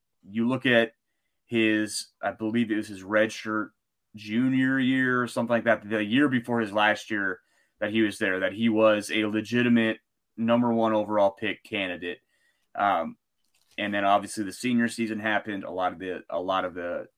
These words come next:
a lot of the interceptions, and your evaluation is gonna get based off of that,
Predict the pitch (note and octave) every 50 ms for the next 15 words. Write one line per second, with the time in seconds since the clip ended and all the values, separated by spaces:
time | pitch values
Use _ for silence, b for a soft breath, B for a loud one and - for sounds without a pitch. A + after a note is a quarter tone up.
0 | _ _ _ - F#2 F#2 F#2 F2+ F#2 F#2+ D2+ E2 F2+ F2 D#2 - - A#2 A2 A2+
1 | A2 - - A2+ G#2+ A2 A2+ - b b b b b b b A#2 B2+ C#3+ E3 F3+
2 | F#3 D#3+ F#3 F#3 F#3 F#3 E3+ D#3+ E3 F3+ A3 - - C3 B2 A2 A#2 C3+ C3 C3
3 | B2 B2 G#2+ G#2 A#2 A2+ B2+ C#3+ C3+ - - - A2+ A#2+ B2+ B2+ - - - A#2+
4 | A#2+ A#2+ A2+ A2+ A2+ A#2+ D3 D#3+ C#3+ - -